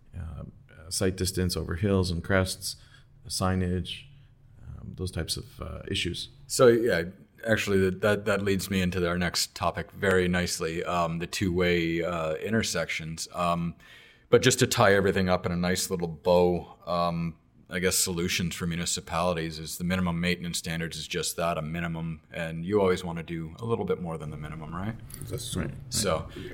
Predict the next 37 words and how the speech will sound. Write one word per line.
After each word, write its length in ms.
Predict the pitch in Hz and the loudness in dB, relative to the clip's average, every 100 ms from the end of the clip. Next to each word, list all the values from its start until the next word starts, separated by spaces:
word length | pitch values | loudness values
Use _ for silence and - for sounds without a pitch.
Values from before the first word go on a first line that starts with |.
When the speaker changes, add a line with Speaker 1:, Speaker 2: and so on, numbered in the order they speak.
| - | 0
Speaker 2:
um, 400 | 98 107 101 104 | 4 6 4 4
yeah, 180 | 123 117 | 6 8
discussing 520 | 113 - 123 135 113 | 6 6 6 6 8
lawsuits 640 | 104 107 - 104 98 - | 8 6 4 2 2 0
and 140 | 92 87 | 0 -2
specifically, 880 | - 104 123 120 - 107 98 95 - | -2 0 2 2 2 2 4 2 2
um, 640 | 95 92 90 87 87 87 - _ - | 2 4 4 2 0 -4 -8 _ -2
in 680 | 107 101 98 95 - - - | 0 4 4 2 -2 -10 -6
an 100 | 107 | 4
article 320 | 110 120 113 104 | 8 8 8 6
you 140 | 98 | 6
guys 460 | 98 92 87 - 92 | 6 6 2 -4 -6
have 120 | 85 | -2
just 220 | 120 113 | 2 4
had 160 | 104 98 | 2 0
published 320 | 98 95 - | 0 -2 -2
with 140 | 92 | -6
G 160 | - 95 | -2 2
R 140 | 90 | 2
Q, 240 | 87 107 92 | 0 0 2
which 180 | 85 95 | 0 -4
will 60 | |
be 100 | 90 | -4
coming 380 | 90 98 90 87 - | -2 -2 0 -2 -2
out, 560 | 92 92 90 - - - | 0 0 -2 -8 -10 -8
um, 420 | 92 90 85 87 82 | -4 -2 -2 -2 -4
hopefully 320 | 127 - 123 | -6 -2 0
next 280 | 107 - 131 | 0 -2 -4
week. 260 | 117 - - - - - - - - | -6 -8 -16 -20 -18 -20 -20 -8 4
Uh, 640 | 104 104 101 98 98 95 71 - 78 - - | 6 8 8 8 6 4 -2 -12 -20 -20 -6
you, 160 | 151 139 | 6 8
you, 220 | 143 135 | 10 10
you 300 | 127 120 110 | 8 6 2
have 180 | 101 120 | 6 6
an 60 | 110 | 6
anecdote, 580 | 107 104 104 98 98 - | 6 4 6 6 4 0
um, 560 | 95 92 90 87 87 | 2 2 2 -2 -4